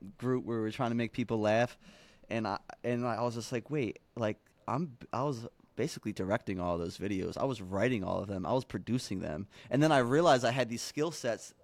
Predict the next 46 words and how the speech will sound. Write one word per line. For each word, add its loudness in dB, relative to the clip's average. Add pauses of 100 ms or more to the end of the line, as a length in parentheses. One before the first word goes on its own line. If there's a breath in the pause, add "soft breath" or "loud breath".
(160)
they're -2
marketable 4
skill 0
sets 0
that -2
then 0
I 2
could, -2 (320 soft breath)
people 4
could 0
pay 4
me 0
for. -4
And -4
I -6
just, -10
how 0
to, -2
like, -2
position -2
them -2
is -4
key. -4 (360 soft breath)
So 2 (200 soft breath)
play 4 (140)
around 4
with, 0
like, 0 (340)
all 8
of 2
your 2
<laughs> -10
experience. -2
Um, 4 (260 loud breath)
if -6
you're 0
the 0
captain -4
of -2
your 0 (200)
football 6
team, -2 (100)
<laughs> 0
right? 10
And, 4
like, 4